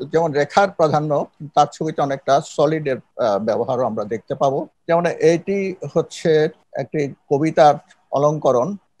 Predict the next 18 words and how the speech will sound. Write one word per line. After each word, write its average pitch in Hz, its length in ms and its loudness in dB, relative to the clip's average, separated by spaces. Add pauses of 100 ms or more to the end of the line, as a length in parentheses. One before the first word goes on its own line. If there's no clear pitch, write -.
(100)
যার 147 200 6
নাম 165 260 4
হচ্ছে 190 320 -2
ট্যাশ 147 560 0
গরু 117 340 -6
এবং 151 340 -2
কবিতাটির 170 500 2
প্রথম, 170 500 0 (340)
আহ, 120 200 -2
লাইন 123 480 0
হচ্ছে, 160 460 -4 (160)
"ট্যাশ 139 240 -2 (100)
গরু 143 340 -4
গরু 135 320 -2
নয়, 139 260 0 (180)
আসলেতে 151 560 -4
পাখি 110 380 -4
সে।" - 200 -10